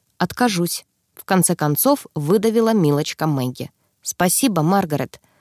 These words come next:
Пауза. "Но ты это не всерьез, да?" "Нет", прошептала милочка Мэгги и выпалила. "Почему ты заставил меня это сказать? Как мне заставить себя сказать это всерьез? Разве быть католичкой — это преступление?"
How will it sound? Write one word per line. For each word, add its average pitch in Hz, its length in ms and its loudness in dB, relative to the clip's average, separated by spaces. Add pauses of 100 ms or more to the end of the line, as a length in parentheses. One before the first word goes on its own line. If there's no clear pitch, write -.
(280)
Пауза. 135 480 -6 (720)
"Но 202 160 4
ты 269 100 2
это 254 220 4
не 226 100 6
всерьез, 175 480 4
да?" 165 280 2 (920)
"Нет", 208 460 4 (300)
прошептала 202 560 0
милочка 170 500 0
Мэгги 147 420 0 (260)
и 196 120 0
выпалила. 139 640 -4 (500)
"Почему 277 380 4
ты 208 120 2
заставил 208 540 4
меня 190 280 2
это 214 220 2
сказать? - 640 0 (400)
Как - 280 4
мне 240 260 8
заставить 220 560 4
себя 240 340 4
сказать 226 460 2
это 214 200 2
всерьез? 247 640 2 (320)
Разве 233 380 6
быть 220 220 4
католичкой — 214 760 0
это 226 220 4
преступление?" 220 920 2